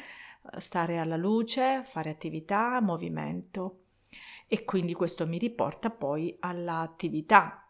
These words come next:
all'aperto, perché la luce solare è associata quindi all'opportunità di svolgere passeggiate, sport, ma anche semplicemente godersi il tempo libero in natura,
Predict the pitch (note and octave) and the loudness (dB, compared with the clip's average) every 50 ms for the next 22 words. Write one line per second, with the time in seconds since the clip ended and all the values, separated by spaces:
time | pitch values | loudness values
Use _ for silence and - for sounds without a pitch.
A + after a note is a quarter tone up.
0 | _ - F#3 E3 D#3 D#3 - D#3 D3 C#3+ D3 - - - E3 - E3 D3+ - E3 | _ -8 -6 -6 -6 -6 -4 -4 -4 -4 -6 -8 -10 -12 -8 -8 -8 -6 -4 -4
1 | D#3 D#3+ D#3 D3+ - - G#3 G3 - C#4 A#3 E3 C#3 E3+ G3 - - - - B3+ | -2 -2 -2 -2 -2 -2 -2 2 4 4 6 6 6 6 4 4 2 2 0 2
2 | G3 E3 D#3 - - F3 E3 - G#3+ G3 F#3 E3 - E3+ D#3 D#3 E3+ E3+ E3 D#3+ | 2 2 0 0 -2 -2 -2 6 8 8 8 8 6 2 -2 -2 -2 -2 -2 0
3 | D#3+ E3 D#3+ - E3+ D#3+ - - E3 E3 E3+ D#3+ E3+ D#3+ D#3 - - - - - | -2 -2 -2 -4 -8 -8 -6 -6 -6 -6 -4 0 0 0 0 -2 -8 -14 -16 -16
4 | - - _ - F3 D#3 D#3 D#3 E3+ D#3+ D#3+ D#3+ D#3+ E3 E3 D#3+ D#3 D#3 D#3 - | -18 -10 _ -4 -2 -2 2 4 4 4 4 4 4 2 2 2 2 0 -2 -6
5 | - - _ E3 E3 - - E3 D#3+ D#3+ F3 D3+ C#3+ D#3+ E3 E3 - - - - | -18 -6 _ -4 -2 0 -2 -2 -2 2 4 6 6 6 4 2 -2 -4 -4 -4
6 | - _ - D#3+ D3 D#3 E3+ E3+ - - - - - F3 - - G#3+ A#3 B3 B3 | -4 _ 0 4 4 4 4 2 0 -6 -8 -6 -6 -6 -4 -2 0 0 0 2
7 | A#3+ A3+ G#3 - G#3 F#3 F#3 - F#3+ - G3+ F#3 G3 G3+ G3+ G3+ F#3 G3+ F#3+ F3+ | 0 0 0 0 -2 -2 -2 -6 -4 -4 -2 0 0 0 0 0 0 0 0 0
8 | F#3 F#3 - - F3+ E3+ - - F#3 F3 F3 F3 G3 F3+ F3+ F3+ E3 E3+ F3 E3+ | 0 -2 0 -2 -4 -6 -4 -4 -4 -4 -4 -4 -4 -4 -4 -2 -2 -2 -2 -2
9 | E3+ E3 D#3+ D#3+ - - B3 A#3 F3 E3 - | -4 -4 -4 -6 -4 -2 0 0 0 0 -4